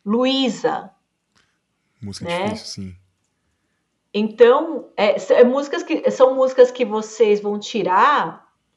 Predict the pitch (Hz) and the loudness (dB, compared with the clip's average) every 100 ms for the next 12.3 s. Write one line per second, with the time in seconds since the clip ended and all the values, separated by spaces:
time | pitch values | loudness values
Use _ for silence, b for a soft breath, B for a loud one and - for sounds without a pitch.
0 | _ 196 - 202 196 202 220 - 180 196 | _ -10 -4 -2 -2 -4 -8 -8 -2 2
1 | 220 180 185 180 170 170 165 180 190 190 | 2 0 -4 -6 -6 -8 -8 -4 -2 0
2 | 190 202 180 170 196 285 262 - b b | 0 -2 -2 0 2 4 2 -2 b b
3 | b b b b _ - 262 269 - 262 | b b b b _ -4 -4 -4 2 4
4 | 269 269 285 294 302 302 277 262 262 453 | 4 2 -2 -2 0 2 2 2 2 2
5 | 539 480 220 214 180 180 185 185 240 226 | 2 2 2 2 0 -2 -6 2 4 4
6 | 247 311 440 440 359 392 370 320 311 277 | 0 0 2 2 2 0 0 2 4 4
7 | 262 277 269 285 269 311 254 269 302 359 | 2 -2 -2 -2 -2 -4 -4 -4 -4 -6
8 | - 254 220 170 156 - _ _ 220 240 | -6 -4 -4 -4 -8 -12 _ _ 0 4
9 | 202 185 165 - 165 151 180 190 185 185 | 4 2 -2 -12 -16 -14 -6 -6 -4 -4
10 | 185 - 196 190 202 214 214 196 190 208 | -6 -8 -2 2 4 2 -4 -6 0 2
11 | 208 208 214 208 - 247 - 233 196 226 | 2 2 0 -2 -4 -6 -6 -8 -4 0
12 | 233 170 | 2 2